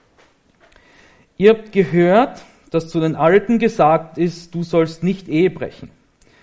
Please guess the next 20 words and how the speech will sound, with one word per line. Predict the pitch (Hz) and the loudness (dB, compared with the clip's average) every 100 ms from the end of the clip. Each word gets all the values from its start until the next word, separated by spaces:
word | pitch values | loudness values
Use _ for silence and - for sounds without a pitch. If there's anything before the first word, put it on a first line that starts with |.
| _ _ _ _ _ | _ _ _ _ _
Ich | 156 208 | -2 2
aber | 208 | 4
sage | 220 190 175 175 170 | 4 4 4 4 0
euch, | 131 117 - - - _ _ _ - | 0 -2 -8 -20 -20 _ _ _ -10
wer | 139 139 | -4 -2
eine | 147 | -2
Frau | 147 156 160 | 0 4 4
ansieht, | 180 160 196 208 214 214 | 4 0 0 -2 -2 -2
um | 202 190 | -4 -6
sie | 185 | -8
zu | - | -8
begehren, | 165 185 180 165 156 175 175 - - - _ _ _ | -4 -4 0 2 4 2 -4 -10 -20 -20 _ _ _
der | 151 170 | 0 2
hat | 170 175 175 | 2 2 0
in | 165 | -4
seinem | 143 147 139 | -4 -4 -2
Herzen | 147 147 - 165 | -2 -2 -4 -8
schon | 156 | -6
Ehebruch | 147 135 143 143 143 | -6 -6 -6 -8 -8
begangen. | - 147 123 117 104 | -10 -6 -6 -6 -14